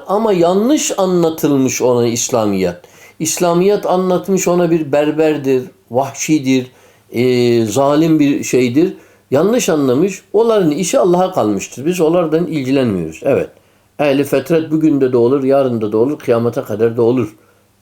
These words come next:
Bu kaideye göre. İyidir. Senin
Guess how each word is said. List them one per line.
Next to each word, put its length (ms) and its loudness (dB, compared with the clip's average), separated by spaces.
Bu 360 0
kaideye 500 0
göre. 220 -10
İyidir. 400 0
Senin 500 0